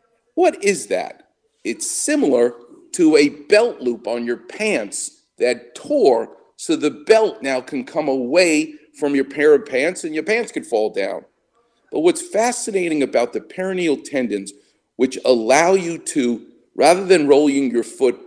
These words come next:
underneath your ankle, called inversion, the peroneal tendons allow you to rotate your foot the opposite direction, eversion.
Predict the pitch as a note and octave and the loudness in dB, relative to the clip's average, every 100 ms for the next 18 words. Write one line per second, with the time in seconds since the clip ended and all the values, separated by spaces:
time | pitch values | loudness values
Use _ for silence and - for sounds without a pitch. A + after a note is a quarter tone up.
0 | - - A#3 C4+ A3+ D3+ A2 - G#2 - | -8 2 4 4 0 -2 -4 -6 -6 -6
1 | G#2+ G#2+ B2+ B2 - G#2 - E3+ A3+ G3 | -8 -6 -6 -4 -2 -2 -2 -4 -4 -2
2 | A2 G#2 - - C#4 _ _ _ _ - | -2 -2 -4 -8 -8 _ _ _ _ -6
3 | - - B3 C4 B3+ G#3+ - - G3+ F#3+ | -6 -2 2 2 4 2 0 -4 -4 0
4 | B2 A2+ - - _ - B2 C#3 E3 F3 | 0 -2 -6 -16 _ 2 4 6 4 4
5 | D#3+ C#3 A#2 D3 E3 E3+ C#3 - A#2 - | 4 2 6 4 4 -2 -4 -4 -6 -4
6 | B2+ B2 - - _ - D3 - - F3+ | -2 -2 -2 -16 _ -12 -10 -8 -2 0
7 | F#3+ E3+ - B2+ - G#2+ G2+ F2+ - D#2+ | 0 0 -4 -4 -2 0 0 -2 -10 -14
8 | - _ _ - A3 G#3 E3+ C3+ A2 G#2 | -16 _ _ -6 -2 -2 -2 2 2 0
9 | - - | -6 -14